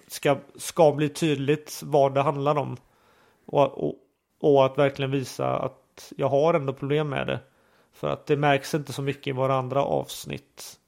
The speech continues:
mer än på några få ställen kanske. Så, eh, ja, nu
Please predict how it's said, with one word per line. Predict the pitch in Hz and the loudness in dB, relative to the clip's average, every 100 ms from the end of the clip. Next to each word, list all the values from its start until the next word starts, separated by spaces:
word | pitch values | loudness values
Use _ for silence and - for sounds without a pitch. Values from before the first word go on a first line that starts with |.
| _ | _
mer | 139 135 | -8 -6
än | 131 | -6
på | 127 131 | -8 -8
några | 131 131 135 | -4 -2 -2
få | 131 - - | -2 -8 -10
ställen | - 139 135 | -6 -6 -6
kanske. | 131 135 - - _ _ | -10 -10 -10 -12 _ _
Så, | - 156 156 156 | -2 2 4 4
eh, | 151 151 | 2 2
ja, | - 175 196 _ _ - | 2 0 0 _ _ -14
nu | 156 151 151 156 156 | -8 -4 -2 0 -2